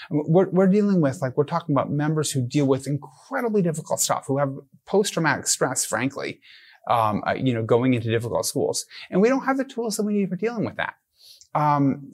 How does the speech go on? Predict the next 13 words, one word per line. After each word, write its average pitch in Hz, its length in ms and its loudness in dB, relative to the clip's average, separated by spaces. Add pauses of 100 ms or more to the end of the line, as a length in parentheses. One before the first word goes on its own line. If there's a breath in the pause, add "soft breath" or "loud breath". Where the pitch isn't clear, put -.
(100)
y-, 95 340 -6
you 151 220 4
know, 123 340 4 (220 loud breath)
we're - 120 0
talking 170 280 2
about 151 140 2
special 175 360 0
education 160 540 2
services 104 760 -2
where, 123 520 2 (180 loud breath)
you 160 80 -4
know, 123 260 2
I, - 200 -2